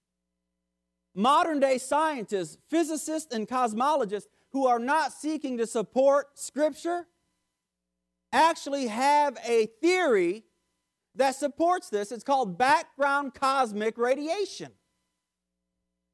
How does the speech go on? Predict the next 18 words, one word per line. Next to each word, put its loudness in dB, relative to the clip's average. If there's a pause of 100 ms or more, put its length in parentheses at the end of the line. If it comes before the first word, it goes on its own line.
(120)
They 6
have 0
proven 0 (240)
that 2
all 4
matter -4 (1000)
has -2
harmonics. -6 (1120)
That 4
all 8
matter, 2
the 0
largest 0
planet -2
down 0
to -4
the -4
smallest 0